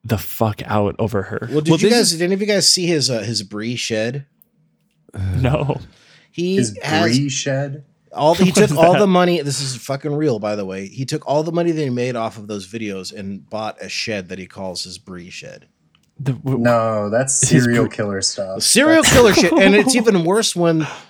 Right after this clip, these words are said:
Speaker 2: like, right around that same time, there was some movie that she was in where she, like,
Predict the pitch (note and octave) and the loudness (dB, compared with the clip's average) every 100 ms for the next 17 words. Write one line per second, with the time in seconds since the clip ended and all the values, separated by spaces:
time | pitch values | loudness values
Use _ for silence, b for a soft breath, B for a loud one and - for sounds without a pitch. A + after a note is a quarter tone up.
0 | _ C#3+ B2+ A#2+ B2 C#3 D#3 D#3+ D#3 C3 | _ 0 0 -2 -2 0 2 0 0 -2
1 | D#3 D3 C#3 C#3+ D3 C3 A#2 - D3 C3+ | -4 -4 -4 -4 -2 -2 -2 -2 -2 0
2 | C3+ C3+ C#3 G#2 - C#3 B2 C3 C3+ A2+ | 0 0 -4 -6 -6 -6 -4 -6 -6 -8
3 | - A#2 A2 G2+ | -10 -8 -8 -8